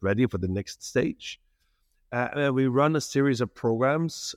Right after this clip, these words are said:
uh, including a one-month, uh, Link fundraising sprint, where we take the companies in cohorts, like a mini accelerator, where we take them through a very dedicated program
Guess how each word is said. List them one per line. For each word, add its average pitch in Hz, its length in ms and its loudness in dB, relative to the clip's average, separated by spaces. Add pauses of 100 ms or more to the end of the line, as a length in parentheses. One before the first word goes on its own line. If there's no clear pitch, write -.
uh, 113 180 0
including 123 680 0
a 110 80 2
one-month, 113 600 2 (320)
uh, 107 240 -2
Link 110 380 0 (600)
fundraising 110 760 2
sprint, - 640 0 (640)
where 110 260 2
we 107 140 2
take 120 320 0
the 117 80 -4
companies 110 960 -2
in 101 180 -2
cohorts, 120 560 -2
like 90 100 -4
a 92 60 -2
mini 98 220 0
accelerator, 95 480 -4 (420)
where 110 100 0
we 113 100 2
take 127 340 0
them 117 180 2
through 113 300 0 (100)
a - 60 -20 (480)
very 160 280 0
dedicated 113 540 0
program 127 480 0